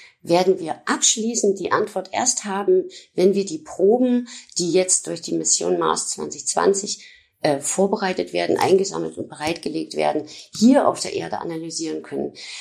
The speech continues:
Selbst die Ergebnisse, die, die, die der Rover dort vor Ort erringen wird, werden uns nicht, also höchstwahrscheinlich nicht, mit absoluter Sicherheit sagen, dass es mal Leben gab. Und das wäre, glaube ich,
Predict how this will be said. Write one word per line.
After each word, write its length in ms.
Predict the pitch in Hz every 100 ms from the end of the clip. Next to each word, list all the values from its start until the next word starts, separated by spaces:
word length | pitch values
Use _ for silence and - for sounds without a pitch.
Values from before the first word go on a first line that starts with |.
| -
Selbst 360 | - 180 202 -
die 80 | -
Ergebnisse, 680 | - 196 233 233 226 214 202
die, 180 | 185
die, 400 | 180 196 180 165 -
die 160 | 180
der 180 | 185 165
Rover 400 | 147 165 208 214
dort 220 | 202 180
vor 220 | - - -
Ort 360 | 226 247 - -
erringen 500 | 165 185 220 233 170
wird, 280 | 180 180 - - _ -
werden 300 | 170 180 190
uns 320 | - 160 -
nicht, 440 | 214 311 - - -
also 220 | 156 151
höchstwahrscheinlich 800 | 175 226 - 131 139 135 156 160
nicht, 320 | 214 - -
mit 260 | 170 175 -
absoluter 580 | 208 - 202 214 208 160
Sicherheit 600 | - 208 170 143 143 -
sagen, 360 | 151 147 147 - - - -
dass 160 | 147
es 100 | - -
mal 160 | 73 71
Leben 260 | 151 156
gab. 320 | 69 69 - - - - - -
Und 200 | 160 160
das 240 | 175 - 185
wäre, 260 | 190 190
glaube 320 | 196 175 180
ich, 300 | 190 - -